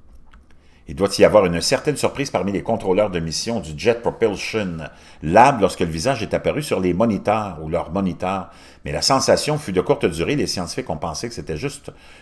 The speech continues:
une autre mesa martienne, assez commune autour de Sidonia. Euh, seule celle-ci avait des ombres inhabituelles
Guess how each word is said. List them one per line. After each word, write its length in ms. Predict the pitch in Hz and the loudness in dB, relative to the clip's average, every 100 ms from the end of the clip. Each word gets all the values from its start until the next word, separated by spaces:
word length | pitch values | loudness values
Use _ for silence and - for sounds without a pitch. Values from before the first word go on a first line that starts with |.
| - | -6
une 120 | 82 | 0
autre 280 | 127 - 80 | 0 2 0
mesa 480 | 78 107 - 143 170 | 2 0 0 -2 -4
martienne, 680 | 104 - - 87 110 143 147 - - | -4 -4 -4 -4 -6 -8 -14 -18 -10
assez 240 | - 127 | -4 -2
commune 300 | - 87 110 | 0 0 0
autour 300 | 80 76 95 | -2 -2 -4
de 120 | 78 76 | -4 -4
Sidonia. 760 | - - 85 73 71 85 110 - - - - - | -2 -2 -4 -6 -6 -8 -8 -14 -20 -20 -20 -12
Euh, 100 | - - | -8 -6
seule 500 | - 117 98 92 - | 4 6 6 0 -8
celle-ci 600 | - - 90 78 - 113 78 | -4 0 0 2 0 -2 -6
avait 200 | 78 78 | -4 -4
des 220 | 73 90 | -4 -4
ombres 240 | 104 85 | -6 -6
inhabituelles 840 | 104 87 73 - 127 196 202 175 | -6 -6 -8 -4 -2 -2 -8 -12